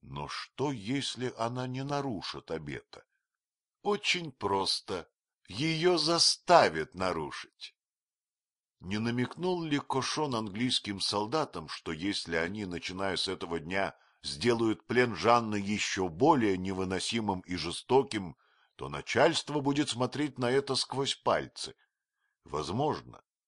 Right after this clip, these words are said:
ибо тюремная стража сейчас же перешла именно к такому образу действий, а начальство не вмешивалось. Да, с этого мгновения жизнь Жанны в тюрьме превратилась в пытку,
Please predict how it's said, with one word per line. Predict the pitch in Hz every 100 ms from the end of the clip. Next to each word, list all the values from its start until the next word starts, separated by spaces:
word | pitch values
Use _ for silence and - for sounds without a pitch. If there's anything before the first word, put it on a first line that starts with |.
| _ -
ибо | 110 113
тюремная | - 110 139 131 127 117
стража | - 147 147 147
сейчас | - 170 143 - 156 101
же | 98
перешла | - 117 117 - 113 120
именно | - 135 165 151 151 151
к | -
такому | - 151 165 160 104 90
образу | 117 101 104 101 117
действий, | 110 107 87 - 87 87 - _ _ -
а | 80
начальство | 87 - 127 147 - 147
не | 147 143
вмешивалось. | 123 85 80 - 71 71 69 - - _ _ _ _ _ _
Да, | - 69 64 57 55 _ _ _ _
с | - 110
этого | 113 113 110
мгновения | 107 101 107 120 131 123 117
жизнь | 85 113 139 139 131
Жанны | 107 131 127 127
в | -
тюрьме | - 117 113 120 110 - -
превратилась | - 127 135 135 - 156 151 131
в | - -
пытку, | 156 135 - - -